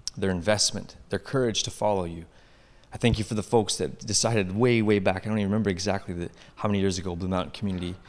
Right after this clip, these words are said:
uh, was, was founded, but probably a very similar story of someone who felt the niggling and the, the urge to do something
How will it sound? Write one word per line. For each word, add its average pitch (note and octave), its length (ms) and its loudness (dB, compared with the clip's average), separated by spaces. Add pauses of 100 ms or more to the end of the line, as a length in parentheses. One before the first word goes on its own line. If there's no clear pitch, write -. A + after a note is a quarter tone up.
(560)
uh, - 140 -4
was, G2+ 340 2
was G2 200 0
founded, F#2 360 0
but F#2+ 140 -6
probably A#2+ 340 6
a G2+ 40 4
very A2+ 200 6
similar G#2 320 4
story F#2 480 -4 (800)
of - 80 -8
someone A2+ 220 4
who G#2 80 4
felt A2+ 340 2
the A2 80 4
niggling G2+ 400 0
and F2+ 100 -4
the, F2+ 80 -4
the G#2+ 240 -6
urge G2+ 320 -4
to - 60 -8
do G2 180 -6
something - 500 -8